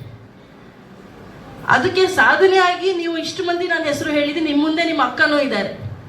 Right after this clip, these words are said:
ಹೌದಿಲ್ರಿ? ನನ್ಗೆ ಯಾರಾದ್ರೂ ಹೇಳ್ತಾ ಇದ್ರು "ಓದ್ಬೇಡಿ" ಅಂದ್ರೆ, ನಾನ್ ಯು ಪಿ ಎಸ್ ಸಿ ಎಕ್ಸಾಮ್‌ನು ಬರೀತಾ ಇರ್ಲಿಲ್ಲ, ನಾನ್ ಕ್ಲಿಯರ್‌ನು ಮಾಡಿಸ್ತಾ ಇಲ್ಲ. ಈ ರೀತಿ ಕಲಬುರ್ಗಿ ರೀತಿ ಜಿಲ್ಲೆಯಲ್ಲಿ ನನ್ಗೆ ಡೆಪ್ಯೂಟಿ ಕಮಿಷನರ್ ಆಗಿ ಕೆಲ್ಸ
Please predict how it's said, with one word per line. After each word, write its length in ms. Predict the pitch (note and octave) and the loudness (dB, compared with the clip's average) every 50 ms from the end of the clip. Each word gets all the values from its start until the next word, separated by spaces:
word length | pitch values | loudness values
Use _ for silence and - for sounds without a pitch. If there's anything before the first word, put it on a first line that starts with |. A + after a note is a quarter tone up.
| - - - - - - - - - - - - - | -20 -20 -20 -20 -20 -20 -20 -20 -20 -20 -10 0 4
ಹೌದಿಲ್ರಿ? 840 | C#4 D4+ E4+ F4 F4+ E4+ D#4+ C#4 A#3 G3 A#2 - - - - - - - - - - - - - | 4 6 6 4 4 2 2 2 0 -2 -4 -6 -10 -14 -16 -18 -18 -20 -20 -20 -20 -20 -14 -4
ನನ್ಗೆ 320 | A3+ B3+ C#4 D#4 E4+ F4 F#4 | -2 0 0 2 2 2 2
ಯಾರಾದ್ರೂ 420 | F4 D#4+ D#4+ D#4+ E4+ E4 E4 D#4 | 4 4 6 6 4 4 2 -2
ಹೇಳ್ತಾ 240 | D4+ D4+ D4+ D#4 D#4 | -6 -6 -8 -6 -6
ಇದ್ರು 220 | D4+ D4 D4 D4 | -6 -6 -6 -4
"ಓದ್ಬೇಡಿ" 580 | C4+ C4+ C#4+ D4+ D4 C#4+ C#4 C#4 C#4 C4+ C#4 C4+ | -2 0 0 -2 -2 -4 -4 -4 -4 -4 -4 -6
ಅಂದ್ರೆ, 580 | B3+ B3 A3+ G#3 G3 F3+ G3+ - - - - - - - - - - - - | -6 -4 -4 -4 -4 -4 -4 -4 -6 -8 -12 -14 -18 -18 -20 -20 -18 -8 0
ನಾನ್ 500 | C4 C#4 C#4+ D4 D4 C#4+ C#4 C4+ C4+ C4 | 2 2 2 2 2 2 2 2 0 0
ಯು 80 | D4+ D4+ | -2 -2
ಪಿ 80 | D#4+ | -4
ಎಸ್ 140 | E4 D#4+ E4 | -4 -4 -2
ಸಿ 60 | E4 | -2
ಎಕ್ಸಾಮ್‌ನು 400 | D4+ C#4 C4 C#4+ D4 D4+ D4+ D4 | -4 -2 -2 -2 -2 -2 -2 0
ಬರೀತಾ 360 | C4+ C4+ C4+ C4+ C#4 C4+ C#4 | 0 0 0 0 -2 -2 -2
ಇರ್ಲಿಲ್ಲ, 360 | C4+ C4 C4 C4 C4 C4 B3+ C4 C4 B3+ - - - - - - - - - - | -2 -2 -2 -4 -4 -4 -2 0 -2 -2 -2 -6 -12 -16 -20 -20 -20 -20 -8 -6
ನಾನ್ 180 | C4 C4 C4 - | -4 -4 -4 -2
ಕ್ಲಿಯರ್‌ನು 440 | C4+ C4+ C#4 D4+ D4+ D#4+ D#4+ D#4+ | 0 2 4 4 4 4 2 2
ಮಾಡಿಸ್ತಾ 360 | D4+ D4 C#4+ C#4+ C#4 - - C#4 | 2 2 0 0 -2 -4 -4 -2
ಇಲ್ಲ. 300 | C4+ C4 C4 B3+ B3+ B3+ B3+ B3+ A3+ - - - G3+ | -2 -2 -2 -4 -2 0 0 0 -2 -4 -8 -8 -4
ಈ 140 | B3+ D4 D#4+ | -2 0 0
ರೀತಿ 460 | D#4+ D#4+ D4+ - D#4+ D4+ A#3 - - - - - | 0 -2 -2 -4 -2 -2 -2 -4 -6 -10 -10 -6
ಕಲಬುರ್ಗಿ 460 | C4 B3+ B3+ C4 D4 D4+ D4 D4 D4 | -4 -2 -2 0 0 0 0 0 0
ರೀತಿ 200 | D4 C#4+ C#4 C#4+ | -2 -2 -2 -2
ಜಿಲ್ಲೆಯಲ್ಲಿ 520 | C#4 C4 A#3 B3+ B3+ C4+ C#4+ C#4+ D4 C#4+ C#4 | -4 -2 -2 0 2 4 4 4 4 2 0
ನನ್ಗೆ 540 | C4+ B3+ B3+ B3 A#3+ A3+ G3 - A3+ G3+ | -2 -2 -2 -2 -2 -4 -4 -4 -6 -4
ಡೆಪ್ಯೂಟಿ 320 | G3+ A3+ A3+ A#3+ C#4+ C#4 D4 | -4 -2 -2 -2 -2 -2 -2
ಕಮಿಷನರ್ 340 | C4+ C4+ C4 C4 B3+ C4 C4 | -2 -2 -2 -2 -2 -2 -2
ಆಗಿ 220 | B3 B3 A#3+ - | -2 -4 -4 -4
ಕೆಲ್ಸ 200 | A#3+ A#3 B3 B3 | -4 -2 0 0